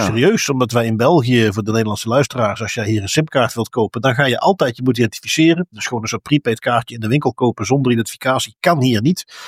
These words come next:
En daarom dat ze dat ge-, dat soort gegevens er waarschijnlijk bij hebben.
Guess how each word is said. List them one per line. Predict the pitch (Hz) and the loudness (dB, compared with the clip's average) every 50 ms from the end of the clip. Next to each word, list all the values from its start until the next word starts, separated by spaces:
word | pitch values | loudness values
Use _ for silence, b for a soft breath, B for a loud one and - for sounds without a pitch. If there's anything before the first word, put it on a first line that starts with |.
| B B B | B B B
En | B 180 170 | B 2 4
daarom | 160 175 190 185 175 180 | 4 4 4 4 4 4
dat | 156 143 - | 2 2 0
ze | - | 2
dat | 156 143 - - | 0 0 0 0
ge-, | - 143 143 143 | -2 -2 -2 -2
dat | 131 147 - | -2 -4 -2
soort | - 139 - | -4 -4 -4
gegevens | - 117 120 139 139 127 | -4 -2 0 0 0 0
er | 113 123 | -2 -4
waarschijnlijk | 120 - - 127 120 113 104 | -4 -4 -4 -4 -4 -2 0
bij | 117 156 196 | 2 2 2
hebben. | 165 110 98 104 98 | 2 0 -2 -4 -4